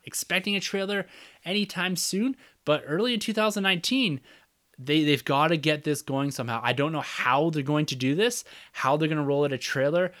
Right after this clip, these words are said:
pre-Avengers four for a Spider-Man film that happens after. So the marketing here is gonna have to be something that is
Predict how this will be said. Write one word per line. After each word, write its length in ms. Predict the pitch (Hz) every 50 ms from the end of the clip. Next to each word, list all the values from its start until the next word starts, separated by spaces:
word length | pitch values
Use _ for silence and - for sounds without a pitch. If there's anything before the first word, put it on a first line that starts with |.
| - _ _
pre-Avengers 800 | - - - 156 160 170 170 151 139 143 143 143 135 135 120 -
four 320 | - - 139 147 175 185
for 160 | 170 - 135 123
a 40 |
Spider-Man 460 | 113 - - 147 139 139 143 139 135 127
film 240 | - - 147 143
that 80 | 143 120
happens 460 | - - 131 127 123 - 123 117 107
after. 440 | 120 113 123 147 - - 208 220 214 - - - - - -
So 120 | - 151
the 80 | 147 151
marketing 440 | 156 185 226 233 - 226 208 190
here 280 | 175 180 214 220 208 170
is 300 | 143 139 156 156 147 135
gonna 200 | - 160 165 160
have 360 | - - - 160 170 165 -
to 80 | - 160
be 240 | 139 139 156 156 147
something 480 | - - 156 147 139 - 151 151 151 - - - - - - _
that 200 | - 139 143 - -
is 540 | 147 151 151 147 143 135 127 - - -